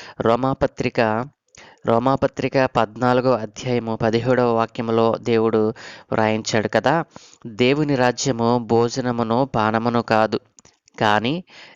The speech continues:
నీతియు, సమాధానమును, పరిశుద్ధాత్మ యందలి ఆనందమునై ఉన్నది." ప్రియ దేవుని పిల్లలారా, ఆలోచించారా? మానవుడు ప్రతిరోజు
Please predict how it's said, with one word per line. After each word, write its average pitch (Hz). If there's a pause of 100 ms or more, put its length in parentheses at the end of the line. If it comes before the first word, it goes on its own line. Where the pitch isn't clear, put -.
నీతియు, 131
సమాధానమును, 117
పరిశుద్ధాత్మ 127
యందలి 120
ఆనందమునై 131
ఉన్నది." 131 (920)
ప్రియ 127
దేవుని 120
పిల్లలారా, 113
ఆలోచించారా? 117 (480)
మానవుడు 127
ప్రతిరోజు 131